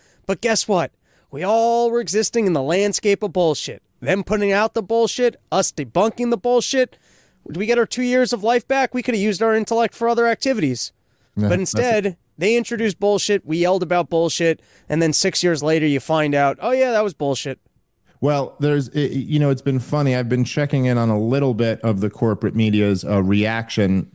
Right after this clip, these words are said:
Speaker 2: to the report, and it's, it's mostly what you would think.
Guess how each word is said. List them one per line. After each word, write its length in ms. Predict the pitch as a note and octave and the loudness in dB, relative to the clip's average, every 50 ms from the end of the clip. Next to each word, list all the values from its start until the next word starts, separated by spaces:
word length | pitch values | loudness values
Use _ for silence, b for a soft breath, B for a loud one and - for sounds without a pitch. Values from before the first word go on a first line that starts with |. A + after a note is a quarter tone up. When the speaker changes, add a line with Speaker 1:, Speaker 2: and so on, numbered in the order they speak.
| - | -8
Speaker 2:
to 400 | - - G#2 G2 F#2+ F#2+ F#2 - - | -2 0 2 2 2 2 0 -2 -2
the 160 | A2 G#2+ G2+ | -2 0 2
report, 540 | G2 F#2+ F#2+ - - G2 F#2+ G#2+ B2+ A#2+ C#3 | 0 0 -2 -2 0 0 2 2 0 0 0
and 80 | E3 | 0
it's, 200 | F3 E3+ C#3+ - | 0 -2 -2 -4
it's 320 | F#2+ C#3 E3 D3+ B2 - - | -2 -2 0 0 -2 -4 -8
mostly 960 | - F#2 A2+ F#2+ E2+ B2 D3 D#3 D#3+ D#3+ E3+ E3+ D#3+ - - - C3+ C3 C3 B2 | -8 -6 -6 -6 -4 -4 -2 0 2 2 2 0 -2 -4 -4 -2 0 0 2 2
what 300 | A2+ B2 B2+ A#2+ - - | 2 2 0 0 -2 -2
you 260 | A#2+ A2+ A2+ A2+ G#2+ | 0 2 2 2 2
would 280 | G2+ G#2 G2+ F#2 - | 2 0 -2 -2 -4
think. 440 | - - A2 G#2 G2+ G2+ G#2+ G#2+ - | -2 0 0 2 2 2 0 -2 -4